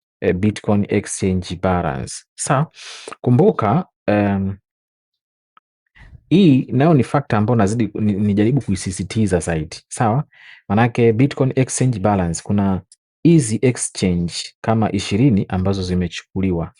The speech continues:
sawa? Kwa ajili ya ident ya Bitcoin ziko kiasi gani.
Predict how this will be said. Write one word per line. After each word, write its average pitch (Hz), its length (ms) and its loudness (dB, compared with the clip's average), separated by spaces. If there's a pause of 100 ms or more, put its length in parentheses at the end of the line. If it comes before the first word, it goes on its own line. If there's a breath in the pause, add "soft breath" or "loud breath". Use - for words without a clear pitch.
(240)
sawa? 117 360 -2 (360 loud breath)
Kwa 98 140 0
ajili 101 280 2
ya 92 280 0
ident 90 720 -2
ya 90 300 0
Bitcoin 95 440 -2
ziko 87 240 -8
kiasi - 360 -4
gani. 87 280 0